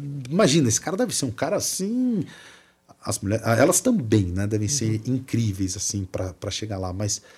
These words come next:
Speaker 1: é, eu acho que a persistência e essa insistência no que você acredita, em qual é o seu sonho, é, é, isso eu acho muito legal.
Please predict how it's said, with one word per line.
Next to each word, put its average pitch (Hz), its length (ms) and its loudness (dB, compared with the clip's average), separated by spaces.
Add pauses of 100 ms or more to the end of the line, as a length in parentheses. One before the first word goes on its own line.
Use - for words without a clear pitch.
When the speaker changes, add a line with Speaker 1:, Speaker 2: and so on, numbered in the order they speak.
(680)
Speaker 1:
é, - 180 -14 (300)
eu 123 160 2
acho 123 160 0
que 131 60 2
a 113 40 2
persistência 123 1080 4
e 110 120 0
essa - 260 0 (540)
insistência 160 960 4
no 143 300 2
que - 140 -6
você 127 400 4
acredita, 110 840 0 (240)
em 117 140 -4 (100)
qual 175 320 8
é 175 140 12
o 147 60 8
seu 123 160 0
sonho, 139 520 2 (760)
é, 104 960 0
é, - 40 -6
isso 110 180 -4
eu 123 40 -4
acho - 140 -6
muito 113 180 -8
legal. 87 360 -8